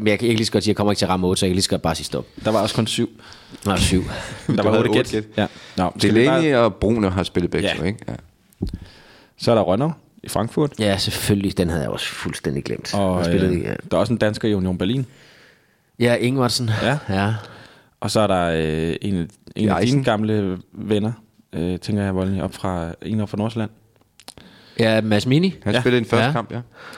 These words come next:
Speaker 2: Og så er der også en, der spiller i Hoffenheim. En bak.
Speaker 3: Ham kender jeg ikke.
Speaker 2: Mm.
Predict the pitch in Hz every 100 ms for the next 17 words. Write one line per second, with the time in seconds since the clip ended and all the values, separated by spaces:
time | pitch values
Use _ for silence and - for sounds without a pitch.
0 | - - - 92 104 98 87 71 87 -
1 | 104 85 85 - 98 85 67 60 52 -
2 | - 55 58 80 82 170 135 147 160 175
3 | - _ - - - 110 95 95 107 -
4 | - - _ - - - - 82 64 58
5 | - _ _ _ 98